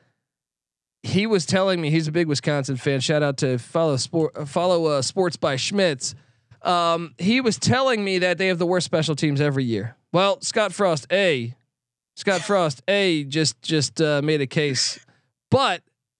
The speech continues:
I, I did pay attention to it because I, that Penn State game in the opener, I thought right away, I go, "Yeah,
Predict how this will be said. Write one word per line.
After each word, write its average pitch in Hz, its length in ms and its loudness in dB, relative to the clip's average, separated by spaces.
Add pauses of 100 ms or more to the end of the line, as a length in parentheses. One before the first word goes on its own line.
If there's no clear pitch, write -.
(140)
I, 220 160 2 (100)
I 196 160 2
did 240 260 -2
pay 247 180 4
attention 180 400 -2
to 131 140 0
it 123 80 -4
because 151 280 0
I, 160 160 2
that 165 240 -2
Penn 214 200 0
State 196 300 -2
game 156 220 0
in 147 60 0
the 135 160 2
opener, 135 460 -2 (840)
I 135 160 2
thought 151 280 0
right 151 180 2
away, 156 280 2
I 123 60 -2
go, 123 100 -2
"Yeah, 123 380 0